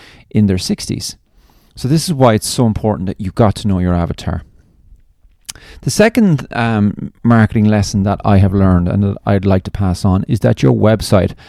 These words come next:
has to be effective. Now, there's very few clinics nowadays that don't have pretty nice looking websites. It's pretty easy to make your website look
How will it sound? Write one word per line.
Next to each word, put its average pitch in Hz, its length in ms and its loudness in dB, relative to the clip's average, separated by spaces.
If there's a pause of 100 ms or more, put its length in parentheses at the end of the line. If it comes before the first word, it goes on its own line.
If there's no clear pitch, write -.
(140)
has 101 260 -4
to - 80 -8
be 101 160 -4
effective. 87 560 -8 (480)
Now, 127 220 2 (1080)
there's 160 200 -4
very 233 260 2
few 143 200 2
clinics 120 360 2
nowadays 101 320 2
that 101 120 0
don't 113 200 2
have 98 560 0 (440)
pretty 123 160 0
nice 117 280 2
looking 104 200 0
websites. 101 480 -4
It's 123 40 -4
pretty 147 220 -4
easy 107 160 0
to 107 60 4
make 101 180 2
your 90 100 -2
website 101 320 0
look 104 360 0